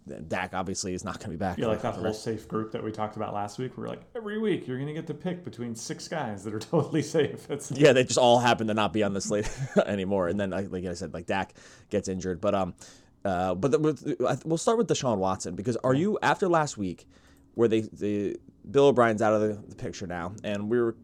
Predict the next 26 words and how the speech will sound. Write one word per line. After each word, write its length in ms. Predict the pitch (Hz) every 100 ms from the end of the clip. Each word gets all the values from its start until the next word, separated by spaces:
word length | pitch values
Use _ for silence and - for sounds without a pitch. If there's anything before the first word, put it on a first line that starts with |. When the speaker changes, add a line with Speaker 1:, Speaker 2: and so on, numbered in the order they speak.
| -
Speaker 1:
a 20 |
little 180 | 208 214
bit 120 | 151
hesitant 400 | 107 92 80 101
about 180 | 90 71
Will 80 | 90
Hodgson 360 | 95 90 107
'cause 120 | 120 -
it's 140 | -
a 60 | 98
new 180 | 107 104
coach 380 | 104 92 95
and, 240 | 101 85 95
and 160 | 95
whatnot. 400 | 90 90 90 92 - - - _ _
He 120 | 143
kinda 240 | 151 196 165
came 280 | - 156
back 200 | 135 147
out 260 | 156 170 127
and 180 | 104 104
was 200 | 104 95
just 380 | 98 120 107 -
the 100 | 107
Deshaun 440 | 110 113 110 101
Watson 680 | 107 107 - 107 101 98